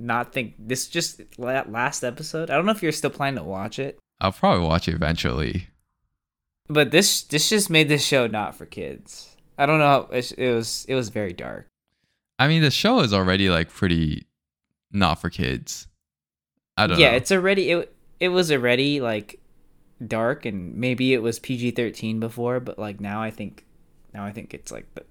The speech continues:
Speaker 1: well, this last episode was, like, R-rated. There should be, like, a R-rated warning for it.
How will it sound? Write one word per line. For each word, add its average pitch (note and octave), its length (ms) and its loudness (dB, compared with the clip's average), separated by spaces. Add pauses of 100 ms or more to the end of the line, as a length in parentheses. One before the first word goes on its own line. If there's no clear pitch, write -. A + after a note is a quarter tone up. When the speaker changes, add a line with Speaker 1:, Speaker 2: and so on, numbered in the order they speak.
Speaker 1:
well, C#3 120 -2
this C#3+ 120 -6
last D3+ 260 6
episode B2 440 -2
was, A2 160 -10
like, A2+ 200 -10
R-rated. G2+ 480 -4
There A2+ 140 -2
should C#3 180 -2
be, C#3+ 140 2
like, B2 180 0
a G2 260 -4 (440)
R-rated A#2+ 580 2
warning G2+ 460 -8
for F2+ 340 -12
it. - 140 -14